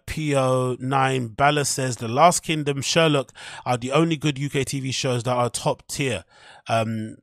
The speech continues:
though we do make the better comedy shows, which is The Bottom, Red Dwarf, Leg-," No, no, for sure. I don't, I don't believe that. I think we have many, many shows that are top tier when it comes to U K T V shows, um, especially when it comes to dramas, like on I T V,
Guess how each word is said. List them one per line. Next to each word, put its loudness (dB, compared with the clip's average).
though 4
we -4
do 2
make 0
the -2
better -2
comedy -2
shows, -6
which -6
is -8
The -6
Bottom, -6
Red -6
Dwarf, -6
Leg-," -8
No, 6
no, 10
for 2
sure. 6
I 4
don't, 4
I 8
don't 6
believe 2
that. 6
I 6
think 0
we 6
have 6
many, 4
many 2
shows 0
that 2
are 4
top -4
tier -4
when -6
it -12
comes -4
to -6
U -6
K -6
T -10
V -10
shows, -12
um, -2
especially 0
when -4
it -6
comes -2
to -6
dramas, -2
like -2
on 2
I 6
T -2
V, 0